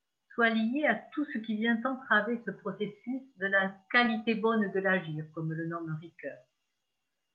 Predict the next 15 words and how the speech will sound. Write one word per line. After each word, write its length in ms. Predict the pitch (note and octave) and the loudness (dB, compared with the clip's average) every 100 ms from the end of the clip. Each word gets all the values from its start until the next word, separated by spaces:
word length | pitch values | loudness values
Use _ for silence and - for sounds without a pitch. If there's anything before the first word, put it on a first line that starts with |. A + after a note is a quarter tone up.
| _ | _
L'action 560 | F#3+ G3+ G3 - C4 A#3 | 2 2 2 -2 2 2
est 160 | G3+ | 4
en 120 | G#3 | 2
effet 440 | G#3 G3 - E3 - _ _ | 2 -2 -2 -4 -4 _ _
si 180 | C4+ C#4+ D4 - | 2 2 0 -4
standardisée, 840 | A#3 A3+ G#3+ G3 F3+ D#3+ D3+ D3+ - _ _ _ | 0 4 4 2 -2 -6 -4 -6 -8 _ _ _
si 200 | B3+ C4 | -6 -6
chronométrée, 800 | - A3+ A#3+ B3 G3+ - C#3+ D3+ - _ _ _ _ _ _ _ - | -2 2 2 2 -2 -4 -10 -10 -16 _ _ _ _ _ _ _ -6
si 180 | A3+ | -6
protocolisée, 920 | - C4+ C4+ B3 G#3 F3+ D#3 D3+ D#3 - _ _ _ _ _ _ _ - | -4 -4 -2 -2 -2 -4 -4 -6 -8 -12 _ _ _ _ _ _ _ 0
qu'elle 180 | A#3+ A3+ | 0 2
se 100 | A3+ | 2
réduit 380 | G#3+ G#3 A#3+ | 4 4 2
de 80 | A3 | 0
manière 420 | F#3+ F#3 F#3+ F3+ | 0 0 0 -2